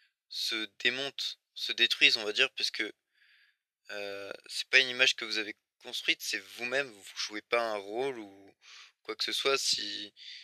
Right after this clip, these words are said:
enfin, je sais pas, on va dire, si, si vous pétez dans un café, bah, c'est vous-même, enfin, je sais pas comment dire, mais j'espère que vous m'avez compris.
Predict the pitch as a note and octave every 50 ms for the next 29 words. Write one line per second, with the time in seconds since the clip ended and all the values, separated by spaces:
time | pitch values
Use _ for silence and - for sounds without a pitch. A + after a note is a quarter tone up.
0 | - - - _ _ - - - - - - - B2 - - C3+ B2+ A#2 A2 G#2
1 | G2+ G#2 G#2 A2+ A2+ - - - A2+ G#2+ G#2+ G#2+ - - A2+ G#2+ - _ _ -
2 | B2 - - C3+ B2+ B2 A2+ A2 G#2+ G2+ G#2 G#2 - - G#2+ - - - C3 C#3
3 | - - - - - - - - _ _ _ _ _ - G#2 G#2 G2+ G#2 G#2+ -
4 | - - - - - - A#2+ A2 G#2 G#2 A2 A#2+ C3+ C#3 C3+ A#2 - - - -
5 | A#2 A2+ A2+ A2 A2 G#2+ G#2+ G#2 G#2+ - - - - - - - - C3 C3 B2+
6 | B2 G#2+ G#2 G#2 G#2 A2 G#2+ G2+ G2 - - - - - _ _ _ _ _ _
7 | _ _ _ - - - - - - - - _ _ _ _ - - - - -
8 | C#3 C3+ - - A#2 A#2 A#2 A2+ A2 - A#2 G#2+ - - G#2+ G2 -